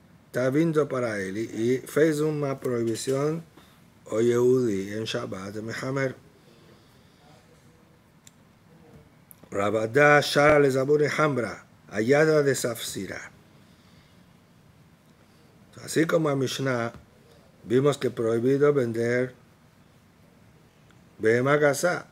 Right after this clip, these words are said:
cualquier tipo de animal, no solo vaca. Aquí dice que permitió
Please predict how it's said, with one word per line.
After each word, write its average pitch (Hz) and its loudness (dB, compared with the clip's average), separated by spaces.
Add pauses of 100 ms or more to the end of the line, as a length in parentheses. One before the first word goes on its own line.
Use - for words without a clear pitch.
(220)
cualquier 160 2
tipo 185 4
de 143 4
animal, 110 -4 (800)
no 135 -2
solo 147 -2
vaca. 117 -6 (800)
Aquí - -4
dice 160 6
que 131 0 (220)
permitió 143 4